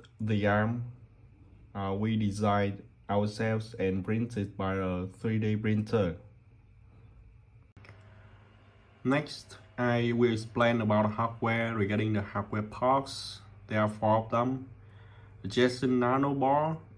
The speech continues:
is the control center which run the Node-RED server. The P C A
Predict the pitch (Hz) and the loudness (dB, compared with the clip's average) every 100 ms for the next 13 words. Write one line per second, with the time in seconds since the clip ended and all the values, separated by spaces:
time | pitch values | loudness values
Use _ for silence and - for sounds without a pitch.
0 | - 113 110 110 104 101 104 113 107 - | -4 -2 -2 -4 -4 -4 -4 -4 -4 -4
1 | 110 107 107 127 135 139 127 123 - - | -2 -2 0 -2 0 -2 -4 -4 -6 -12
2 | 104 101 110 110 107 101 113 110 117 117 | -6 -2 0 0 -2 -2 -4 -4 -6 -6
3 | - 123 113 107 92 - - - - - | -4 -2 0 0 -2 -6 -14 -20 -20 -20
4 | - - - - - - - - - - | -20 -20 -20 -20 -20 -20 -20 -20 -20 -20
5 | - 110 104 127 123 127 123 120 120 | -2 0 4 4 4 4 4 4 0